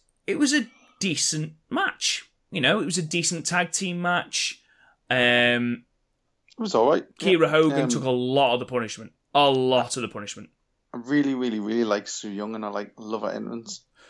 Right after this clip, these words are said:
Speaker 1: Her entrance is fantastic. Su
Speaker 2: And
Speaker 1: Young's
Speaker 2: I
Speaker 1: character's unlike anything I've ever seen in
Speaker 2: Oh,
Speaker 1: wrestling.
Speaker 2: that's what I mean, like, yeah, her whole demeanour, everything.
Speaker 1: And whoever the Undead Maid of Honor is, you know, she was decent, considering
Speaker 2: Yeah.
Speaker 1: we have no idea who she is.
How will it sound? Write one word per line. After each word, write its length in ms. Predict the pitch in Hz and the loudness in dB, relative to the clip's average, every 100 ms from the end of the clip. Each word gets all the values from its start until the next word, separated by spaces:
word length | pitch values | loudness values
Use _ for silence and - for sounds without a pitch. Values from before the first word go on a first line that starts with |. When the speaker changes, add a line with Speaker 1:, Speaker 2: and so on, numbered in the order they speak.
| - - | -20 -14
Speaker 1:
Her 160 | - 220 | 0 4
entrance 340 | 214 180 139 | 4 0 -6
is 120 | 127 - | -6 -6
fantastic. 640 | 113 117 117 - 95 _ _ _ - | -8 -6 -6 -6 -12 _ _ _ -6
Su 200 | - 208 | -2 0
Speaker 2:
And 80 | 196 | 0
Speaker 1:
Young's 260 | - - | 0 -2
Speaker 2:
I 40 | - | -2
Speaker 1:
character's 500 | 175 143 127 113 - | -2 -2 -4 -8 -4
unlike 380 | 143 135 127 123 | -4 0 -2 0
anything 420 | 139 135 120 117 | -2 -2 -4 -6
I've 120 | 113 | -2
ever 160 | 117 113 | -2 -2
seen 260 | - 117 104 | -4 -4 -4
in 60 | |
Speaker 2:
Oh, 60 | 113 | -4
Speaker 1:
wrestling. 260 | 123 - | -2 -2
Speaker 2:
that's 120 | - 147 | 0 2
what 60 | |
I 20 | 127 | 2
mean, 120 | 120 | 2
like, 220 | 123 - _ _ | -4 -6 _ _
yeah, 180 | 113 110 | -4 -4
her 60 | 113 | -2
whole 240 | 131 131 | 2 2
demeanour, 640 | 107 107 117 120 123 123 _ - | 0 -4 -2 0 -2 -4 _ -14
everything. 400 | 110 110 117 127 _ _ _ _ _ _ _ - | -12 -6 -6 -8 _ _ _ _ _ _ _ -6
Speaker 1:
And 240 | 190 214 180 | -2 -2 0
whoever 240 | 202 240 | 0 0
the 120 | 185 | 0
Undead 280 | 190 185 147 | -2 -2 0
Maid 180 | 156 147 | 2 2
of 60 | 131 | 2
Honor 300 | 160 107 85 | 0 -2 -4
is, 320 | 120 - - | -4 -4 -6
you 140 | - 107 | -6 -2
know, 180 | 135 156 _ _ _ _ _ - | -2 -4 _ _ _ _ _ -8
she 180 | - 120 | -6 -6
was 120 | 104 | -2
decent, 420 | 156 - 294 - _ _ - | -2 -2 -6 -8 _ _ -10
considering 360 | 143 131 131 131 | -6 2 2 4
Speaker 2:
Yeah. 60 | |
Speaker 1:
we 60 | 135 | 2
have 100 | 127 | 0
no 320 | 165 175 160 | 2 4 4
idea 240 | 160 175 | 2 0
who 140 | 156 143 | -2 -2
she 200 | 131 156 | -2 0
is. 360 | 180 - - | 0 0 -2